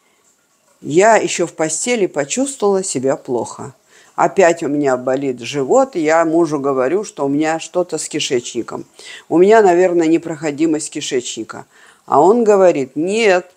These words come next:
при непхо-, при непроходимости кишечника там совершенно другие симптомы". А, значит, в первую очередь, конечно, он меня спросил про туалет, я ему сказала. Потом там, э, воз-, возрастает резко температура, боли страшные, что человек чуть ли не сознание теряет.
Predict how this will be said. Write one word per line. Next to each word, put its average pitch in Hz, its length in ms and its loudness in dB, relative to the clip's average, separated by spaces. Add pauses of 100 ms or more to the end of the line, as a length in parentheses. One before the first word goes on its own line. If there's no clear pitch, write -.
(120)
при 165 180 2
непхо-, 202 520 0
при 180 200 4
непроходимости 185 840 0
кишечника 160 720 -4
там 165 240 -2
совершенно 170 600 -2
другие 156 400 0
симптомы". 151 720 0 (640)
А, 127 360 2
значит, 131 400 -2
в - 40 -18
первую 165 340 4
очередь, 151 360 0
конечно, 139 540 0
он 127 240 0
меня 123 440 -2
спросил 127 520 -4
про - 240 -6
туалет, 185 800 4
я 123 200 -6
ему 131 200 -2
сказала. 117 640 -4 (340)
Потом 131 340 -2
там, 123 340 0
э, 90 220 -6
воз-, 117 360 -6
возрастает 143 640 2
резко 139 360 -2
температура, 147 1000 0
боли 165 480 2
страшные, 156 580 0
что 139 200 -6
человек 135 420 -2
чуть - 240 -8
ли 135 80 -2
не 131 140 0
сознание 175 720 2
теряет. 156 480 2